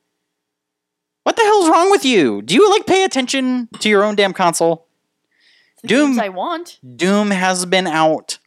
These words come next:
Speaker 1: on the Switch for a few months now.
Speaker 2: I can't.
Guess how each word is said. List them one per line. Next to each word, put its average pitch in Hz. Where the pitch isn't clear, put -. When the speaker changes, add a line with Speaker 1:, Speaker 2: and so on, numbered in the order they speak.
Speaker 1:
on 143
the 151
Switch -
for 147
a 135
few 160
months 135
now. 95
Speaker 2:
I 113
can't. 185